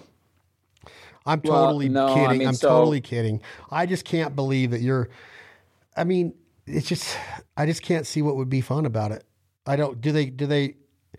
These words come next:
Speaker 1: can you call 'em? I know that you're making sounds, but do they respond to calls and, like, comeback calls and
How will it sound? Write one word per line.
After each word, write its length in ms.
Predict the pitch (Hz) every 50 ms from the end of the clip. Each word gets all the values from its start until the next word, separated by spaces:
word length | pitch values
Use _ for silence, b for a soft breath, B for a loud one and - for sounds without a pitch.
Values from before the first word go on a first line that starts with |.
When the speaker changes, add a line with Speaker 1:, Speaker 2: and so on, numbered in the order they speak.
| B B B B B B
Speaker 1:
can 140 | - 156 165
you 100 | 170 170
call 400 | - - - 135 139 143 151 160
'em? 100 | 156 151 139
I 80 | 143
know 180 | 147 156 156 160
that 100 | 170 165
you're 100 | 156 160
making 300 | 156 156 151 151 160 139
sounds, 560 | - - 147 135 127 123 113 113 117 113 - B B B B B B -
but 240 | 151 143 123 131 127
do 100 | 120 139
they 220 | 135 139 143 151 151
respond 640 | 139 135 131 - - - - 127 131 143 160 180 185
to 60 | 185
calls 460 | 180 - 175 175 175 175 180 175 139
and, 80 | 156 135
like, 160 | 131 117 101 -
comeback 480 | - 156 165 175 165 175 170 165 -
calls 520 | - - 160 160 160 160 160 165 156 123 147
and 380 | 139 139 135 131 123 117 117